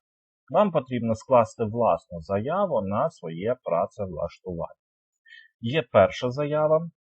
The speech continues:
Зверніть увагу, це у нас називається шапка. Тут ви зазначаєте спочатку, кому ви звертаєтесь, е, ну, прізвище, ім'я по батькові директора, начальника і найменування підприємства.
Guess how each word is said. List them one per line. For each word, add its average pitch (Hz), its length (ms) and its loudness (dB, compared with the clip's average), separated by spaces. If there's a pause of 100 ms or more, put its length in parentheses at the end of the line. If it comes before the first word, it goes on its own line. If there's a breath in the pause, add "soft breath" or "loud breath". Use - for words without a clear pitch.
(480)
Зверніть 117 380 0
увагу, 95 440 2
це 120 360 4
у 101 80 -4
нас 98 300 -2
називається 87 760 -4 (420)
шапка. 135 720 0 (420 soft breath)
Тут 139 240 -2
ви 110 100 2
зазначаєте 104 720 0
спочатку, 98 760 -4
кому 110 460 6
ви 98 120 2
звертаєтесь, 113 1000 -4
е, 95 200 2
ну, 95 240 -4
прізвище, 95 480 -6
ім'я 92 160 0
по 92 120 -10
батькові 90 400 -2
директора, 92 500 0
начальника 117 720 -2
і 120 120 -4
найменування 92 680 -2
підприємства. 85 840 -8